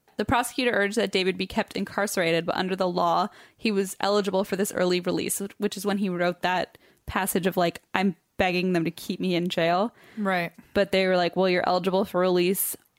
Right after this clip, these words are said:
Speaker 1: And he even wrote a five-page letter to the Illinois Department of Corrections requesting to not be released from prison. But since he didn't meet the criteria to be, to be placed in any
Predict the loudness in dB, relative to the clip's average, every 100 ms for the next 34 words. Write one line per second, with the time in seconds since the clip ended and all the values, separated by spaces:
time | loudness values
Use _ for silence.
0 | -4 0 0 0 0 0 2 2 0 0
1 | 0 0 -2 -2 0 0 0 0 0 -2
2 | 0 0 2 2 0 -2 -2 0 -2 -2
3 | -4 -2 -2 -2 -2 -4 -2 -4 -2 -6
4 | -4 -2 0 0 0 2 0 -2 -4 -4
5 | -2 -2 -2 -2 -6 -20 _ -4 -2 0
6 | 0 0 -2 -4 -10 -4 0 0 0 0
7 | -2 -2 -2 -2 -2 -2 0 0 -2 -4
8 | _ -14 -4 -2 0 0 0 -2 -4 -2
9 | -2